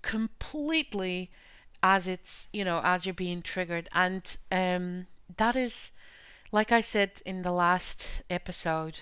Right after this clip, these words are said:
um, healing is often about learning skills. And over the weeks, as we're talking about some of these topics,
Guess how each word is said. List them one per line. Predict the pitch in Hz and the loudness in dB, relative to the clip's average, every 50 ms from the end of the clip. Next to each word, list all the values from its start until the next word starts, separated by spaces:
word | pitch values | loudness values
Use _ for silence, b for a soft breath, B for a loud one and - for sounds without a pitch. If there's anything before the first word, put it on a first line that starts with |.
| - - - - - | -16 -18 -20 -14 -8
um, | - 180 170 165 160 165 165 165 165 - B B B B B B B B | -6 -4 -2 -2 -4 -4 -8 -12 -16 -16 B B B B B B B B
healing | B - - 254 254 233 214 190 185 180 | B -6 -2 -2 0 0 -2 -4 -4 -6
is | - - 190 185 175 - - - - - | -6 -6 -6 -4 -2 -2 -2 -2 -2 0
often | 196 208 196 - - - 196 175 | 0 0 0 -2 -4 -4 -4 -2
about | 170 165 - 175 165 165 165 - | -2 0 2 4 4 4 4 2
learning | 170 170 170 170 170 170 170 170 | 0 -2 -2 -2 -2 -2 -4 -6
skills. | - - - - 165 160 165 165 - - - B B B B B B B B B | -8 -8 -6 -4 -4 -4 -4 -8 -10 -12 -16 B B B B B B B B B
And | 185 180 175 175 180 180 185 - - - | 2 2 2 2 0 -2 -4 -4 0 2
over | 196 214 214 220 | 2 2 2 0
the | 226 - 208 | -2 -4 -6
weeks, | 175 170 185 180 175 - - - | -6 -6 -6 -8 -6 -8 -8 -4
as | - - 185 185 | -2 -2 -2 -2
we're | 190 196 | -2 -4
talking | - - - 180 180 175 - 175 170 165 170 170 170 - - | -4 0 2 2 2 2 2 -2 -6 -4 -6 -8 -10 -8 -10
about | 175 - 175 165 170 170 - | -4 0 2 4 4 2 0
some | - 180 170 | -4 -6 -4
of | 170 170 | -4 -4
these | 170 165 160 | -6 -8 -8
topics, | - - - 165 160 - - 165 170 - - | -8 -6 -6 -6 -4 -4 -4 -6 -6 -6 -6